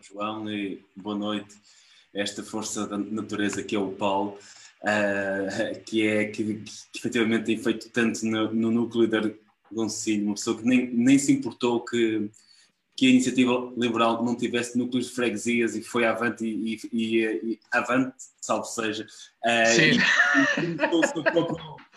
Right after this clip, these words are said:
Speaker 1: o seu núcleo de freguesia e tem, e tem feito tanta coisa aí em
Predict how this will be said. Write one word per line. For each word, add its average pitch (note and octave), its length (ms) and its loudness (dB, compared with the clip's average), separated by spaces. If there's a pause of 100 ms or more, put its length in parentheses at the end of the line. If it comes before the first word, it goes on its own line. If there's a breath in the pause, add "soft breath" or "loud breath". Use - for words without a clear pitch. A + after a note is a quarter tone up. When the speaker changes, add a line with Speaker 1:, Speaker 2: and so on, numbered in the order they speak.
(120)
Speaker 1:
o D#3+ 80 4
seu D#3+ 260 4
núcleo D#3+ 560 0
de - 140 -20
freguesia C#3+ 460 4
e C#3+ 80 0
tem, C3+ 320 4
e C3 100 0
tem B2+ 240 4
feito B2+ 280 -2
tanta C3 340 2
coisa A#2+ 300 -2
aí A2+ 320 2
em A#2 120 -2